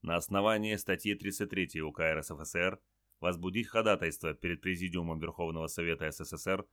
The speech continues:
о лишении осуждённого Павлова звания Героя Советского Союза, трёх орденов Ленина, двух орденов Красной Звезды, юбилейной медали вознаменования двадцатилетия Р К К А и осуждённых Климовских и Коробкова орденов Красного Знамени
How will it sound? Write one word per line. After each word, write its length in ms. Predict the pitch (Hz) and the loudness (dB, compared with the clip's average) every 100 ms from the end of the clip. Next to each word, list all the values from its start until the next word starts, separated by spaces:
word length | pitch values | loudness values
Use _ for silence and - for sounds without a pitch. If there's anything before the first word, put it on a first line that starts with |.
| _ _ _ | _ _ _
о 120 | 85 | 0
лишении 500 | 85 82 - 117 117 | 0 0 0 2 2
осуждённого 720 | 113 87 95 82 92 90 87 | 2 0 -2 -2 0 2 2
Павлова 460 | 82 87 82 82 80 | 4 2 4 2 0
звания 380 | 76 85 82 78 | 0 0 0 0
Героя 280 | 76 82 80 | 0 0 0
Советского 460 | - 80 - 78 | -2 -4 -4 -6
Союза, 520 | - 78 76 73 92 - _ _ _ _ _ | -4 -2 -2 -2 -4 -6 _ _ _ _ _
трёх 260 | - 110 - | 0 2 4
орденов 400 | 98 90 95 82 | 2 2 0 0
Ленина, 460 | 82 80 85 95 - _ _ _ - | 0 0 0 -2 -4 _ _ _ -4
двух 240 | 117 - | -2 0
орденов 380 | 98 92 101 90 | 0 2 2 2
Красной 340 | 90 85 87 | 2 2 0
Звезды, 500 | 78 80 67 95 107 _ _ _ _ | -4 -6 -4 -4 -4 _ _ _ _
юбилейной 480 | 85 87 98 98 95 | -2 2 4 4 4
медали 300 | 95 95 87 | 4 4 4
вознаменования 680 | 82 85 87 87 87 85 | 2 0 -2 2 2 0
двадцатилетия 720 | 80 85 - - 90 85 80 | 0 -2 -2 -4 -2 -2 0
Р 120 | 78 76 | -2 -4
К 100 | 73 | -4
К 80 | |
А 260 | 82 82 92 _ _ _ - | 0 2 0 _ _ _ -4
и 80 | 87 | -2
осуждённых 600 | 90 95 82 110 107 - | 0 -2 0 2 0 0
Климовских 540 | 98 98 104 - - | 0 0 -2 -4 -8
и 20 | |
Коробкова 640 | - 95 - 92 87 78 - | -2 0 0 0 0 0 0
орденов 460 | 85 80 87 82 | -2 -2 -2 -2
Красного 380 | - 80 80 78 | 0 -2 -2 -4
Знамени 480 | 76 85 92 95 | -2 -2 0 -2